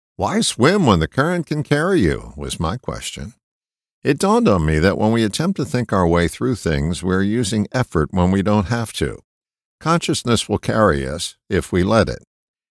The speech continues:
It takes some trust to stop swimming. It also pays to stay aware for the occasional twig or branch that we may have to give an assist to push out of our way.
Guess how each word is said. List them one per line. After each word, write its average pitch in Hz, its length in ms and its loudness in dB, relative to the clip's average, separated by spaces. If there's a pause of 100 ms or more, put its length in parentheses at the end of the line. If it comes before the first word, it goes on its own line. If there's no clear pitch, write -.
It 190 120 -4
takes 202 340 0
some 117 180 0
trust - 480 -2
to - 80 -12
stop - 380 -4
swimming. 69 480 0
It 80 120 -2
also 110 400 2
pays 101 460 -2
to - 80 -12
stay 95 300 -2
aware 135 380 0
for 156 120 -6
the 143 160 -2
occasional 98 560 0
twig 85 340 -2
or 90 80 2
branch 80 460 -2
that 80 200 -2
we 85 120 0
may 82 240 0
have 78 200 -6
to 85 100 -8
give 76 180 -2
an 80 100 -2
assist 85 500 -2
to 98 260 0
push - 400 -2
out 76 160 2
of 73 120 -4
our 73 220 2
way. 76 440 -2